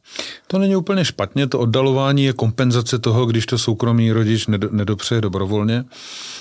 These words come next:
Eh, já musím ale jenom jako takovým, takovým,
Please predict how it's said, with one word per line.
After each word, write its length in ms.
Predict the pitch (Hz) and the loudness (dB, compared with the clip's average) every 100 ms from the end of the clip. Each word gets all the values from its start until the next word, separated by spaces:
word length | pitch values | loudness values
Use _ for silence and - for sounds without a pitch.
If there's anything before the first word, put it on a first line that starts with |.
| - | -8
Eh, 220 | 113 104 101 | -4 0 0
já 200 | 104 117 | 2 2
musím 480 | 135 127 151 147 135 | 2 2 2 0 0
ale 160 | 135 | 0
jenom 460 | 135 131 117 139 135 | 0 0 0 2 0
jako 360 | 120 147 139 127 | 0 0 0 -2
takovým, 640 | 117 139 139 139 139 123 - 117 113 | -4 -2 0 0 0 -4 -8 -12 -10
takovým, 720 | 110 - 127 131 127 131 123 | -12 -8 -4 -2 0 0 -2